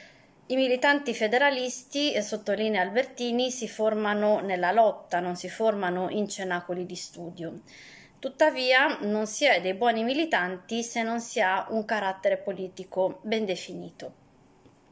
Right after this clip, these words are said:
che si può formare solo attraverso lo studio e la discussione. Scrive Albertini, "In tutte le imprese rivoluzionarie qualcosa di questo genere è sempre esistito,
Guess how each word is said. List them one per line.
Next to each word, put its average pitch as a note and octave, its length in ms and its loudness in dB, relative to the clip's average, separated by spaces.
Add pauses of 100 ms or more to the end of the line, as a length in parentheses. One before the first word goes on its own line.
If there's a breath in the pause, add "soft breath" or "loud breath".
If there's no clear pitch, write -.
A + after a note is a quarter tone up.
(200)
che C#4 140 4
si C4 160 -4
può G#3+ 140 4
formare F#3+ 500 2
solo G3+ 300 4
attraverso F3+ 800 0 (300 loud breath)
lo C4 160 2
studio F#3 600 -4
e A3 100 0
la G3 140 2
discussione. E3+ 920 -10 (760 loud breath)
Scrive C4 460 0
Albertini, B3 1040 0
"In G3+ 160 -2
tutte D#4+ 340 2
le G3 100 2
imprese G3+ 460 0
rivoluzionarie G#3 1160 -2 (580 loud breath)
qualcosa A#3+ 540 6
di G3+ 100 -4
questo C4 320 0
genere F#3 540 0
è G#3+ 120 -2
sempre C4 380 0
esistito, F3 880 -8